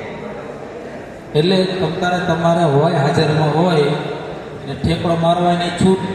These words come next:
ખુરશી ભાંગી જાય તોય વાંધો નહીં, પણ માપે માપે મારજો. અને આગળ આવી જજો, એટલે અમે તમારા અહીંથી જ નામ બોલી દઈશું. પણ હપ્તો ભરેલો હશે તો હો ભાઈ, એટલે ઈ ધ્યાનમાં રાખજો. એટલે સમયસર હપ્તા ભરવાના,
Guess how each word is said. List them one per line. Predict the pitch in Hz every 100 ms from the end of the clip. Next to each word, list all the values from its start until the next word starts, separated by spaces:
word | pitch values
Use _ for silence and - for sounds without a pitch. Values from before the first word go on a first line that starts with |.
| - - - -
ખુરશી | 156 - - -
ભાંગી | 135 151 165 180
જાય | 175 175
તોય | 180 170
વાંધો | 170 160 165
નહીં, | 175 202 - - - - - - - -
પણ | - 147 143 143
માપે | 175 170
માપે | 139 - 143
મારજો. | 127 139 139 120 113 110 - - - - - - - -
અને | 151 156
આગળ | 165 226 214 208
આવી | 220 214 196
જજો, | 180 139 113 -
એટલે | - - 156
અમે | 175 170
તમારા | 180 170 170
અહીંથી | 175 175
જ | 165 165
નામ | 160 156 151
બોલી | 156 135
દઈશું. | 127 - - - - - -
પણ | 190 196 156
હપ્તો | 175 - 190 185 -
ભરેલો | - 147 151 135
હશે | 123 123 143 131
તો | - 139 127
હો | 123 214 226
ભાઈ, | 123 - - -
એટલે | - 131
ઈ | 160
ધ્યાનમાં | 151 156 160 151
રાખજો. | 143 139 117 117 - 113 - - - - - - - - - - - - -
એટલે | 127 135
સમયસર | 170 170 170 185 147
હપ્તા | 147 - 170
ભરવાના, | 156 165 180 180 190